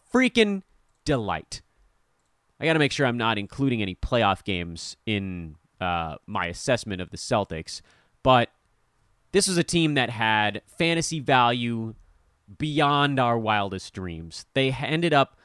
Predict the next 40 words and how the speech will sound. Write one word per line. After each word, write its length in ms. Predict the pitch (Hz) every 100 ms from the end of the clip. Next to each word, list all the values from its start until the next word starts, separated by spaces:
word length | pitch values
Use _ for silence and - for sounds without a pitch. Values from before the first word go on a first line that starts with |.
| _ _ _ -
and 460 | 127 123 117 110 - _ _ _ _ _ _ _ _ _ _ _ _ _ -
we 80 | 143
can't 220 | 190 156
really 160 | 135
say 180 | 131 127
Derek 300 | 113 110 98
White 180 | 101 95
was 140 | 101
part 240 | - 107 104
of 60 |
it 120 | 104 -
'cause 160 | 95
he 80 | 110
did 160 | 107 98
most 220 | 95 -
of 60 |
his 120 | 92 87
damage 560 | 98 92 82 76 - _
in 320 | 101 90 80
San 200 | - 110
Antonio. 400 | 92 85 147 139
He 80 | 123
was 100 | 101
much 180 | 95 -
worse 500 | 95 104 107 - -
with 180 | 110 98
Boston 440 | - 95 95 101 87
towards 220 | 95 90
the 100 | 95
end 80 | 85
of 60 |
the 60 | 87
year 280 | 113 110 98
in 80 |
a 40 | 85
reserve 520 | 82 90 107 120 90
role. 360 | 87 73 73 87 - _ _ _ _ -
But 120 | 131
the 60 |
Celtics' 640 | 147 196 202 196 - -